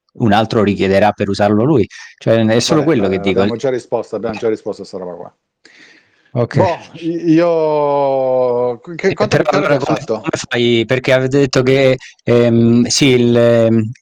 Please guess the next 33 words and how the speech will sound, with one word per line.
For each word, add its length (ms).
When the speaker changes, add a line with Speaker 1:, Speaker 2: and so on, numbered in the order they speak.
Speaker 1:
il 260
libero 340
mercato 400
allora 260
è 60
più 140
efficiente, 680
allora 360
trova 360
più 420
terreni 340
economici 460
per 160
tutti, 380
però 200
se 140
uno 220
nasce 380
senza 300
niente 420
in 80
una 140
famiglia 300
povera, 360
quel 160
terreno 280
non 100
se 100
lo 60
può 100
comprare. 640
E 120
comunque, 680